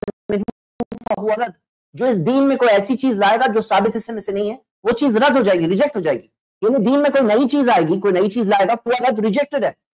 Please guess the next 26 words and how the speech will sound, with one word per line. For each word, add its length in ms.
दीन 140
में 80
नई 180
चीज 200
नहीं 120
आ 80
सकती। 320
अब 120
यहाँ 280
इस 140
चीज 160
के 100
लिए 100
अहले 140
हदीस 220
खड़े 200
हैं 100
कि 80
जो 160
साबित 400
सुन्नत 320
है 80
उसी 200
पे 100
चलना 240
है। 100